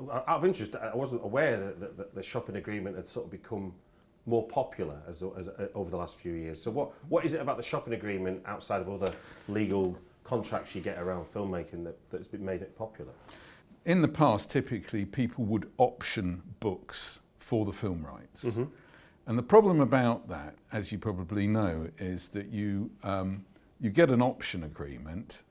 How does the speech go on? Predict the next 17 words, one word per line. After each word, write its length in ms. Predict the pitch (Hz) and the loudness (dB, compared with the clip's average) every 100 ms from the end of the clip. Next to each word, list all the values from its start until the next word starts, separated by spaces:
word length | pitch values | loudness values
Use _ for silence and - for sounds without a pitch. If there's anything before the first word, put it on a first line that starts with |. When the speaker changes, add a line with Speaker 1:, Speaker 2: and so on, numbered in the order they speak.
| _ - - - | _ -20 -14 -2
Speaker 2:
and 120 | 110 | 0
that 180 | 139 - | 0 4
gives 320 | 127 87 - | 2 4 0
you 160 | 113 | 0
the 120 | 101 104 | 2 2
right 360 | 113 113 113 | 4 2 0
to 120 | - 95 | -4 -6
develop 520 | 104 98 110 107 - | -2 2 4 2 0
a 40 | |
project 640 | 90 - 98 - 95 - | -2 2 2 2 -4 -2
over 380 | 101 98 95 92 - - - | -2 0 2 0 -2 -16 -2
twelve, 320 | 120 104 95 | 4 4 4
eighteen, 440 | 92 90 101 95 | 2 0 -2 -2
twenty-four 580 | 92 104 92 87 - 87 | -2 -4 -4 -4 -6 -4
months. 640 | 85 78 62 - - 113 | -4 -6 -10 -14 -10 -8
Speaker 1:
Mm-hmm. 840 | 98 131 - - - - _ _ 117 | -6 -8 -10 -20 -20 -20 _ _ 2
Speaker 2:
Um, 420 | 113 110 117 | 4 4 0